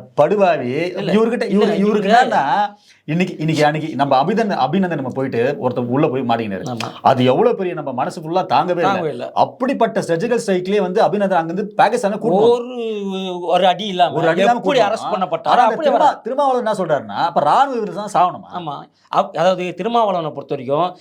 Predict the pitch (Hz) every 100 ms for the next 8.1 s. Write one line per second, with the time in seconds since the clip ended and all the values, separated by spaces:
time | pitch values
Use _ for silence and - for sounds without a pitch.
0 | _ 156 214 240 240 175 170 170 165 156
1 | 160 233 - - 240 147 165 170 131 120
2 | - _ _ 185 127 123 226 254 247 202
3 | 226 165 214 233 - 190 190 202 165 208
4 | 190 156 143 127 120 - 123 117 - 208
5 | 269 262 233 226 220 254 214 196 170 185
6 | 185 170 147 139 127 196 226 254 - 196
7 | 247 226 190 170 185 185 160 151 151 233